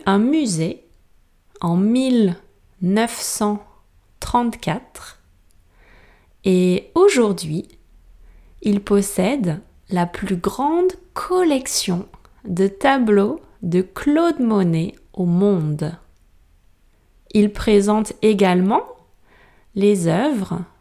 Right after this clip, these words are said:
d'autres peintres impressionnistes, ainsi qu'une collection d'objets d'art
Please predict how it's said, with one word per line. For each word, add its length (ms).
d'autres 540
peintres 720
impressionnistes, 1120
ainsi 440
qu'une 280
collection 720
d'objets 460
d'art 500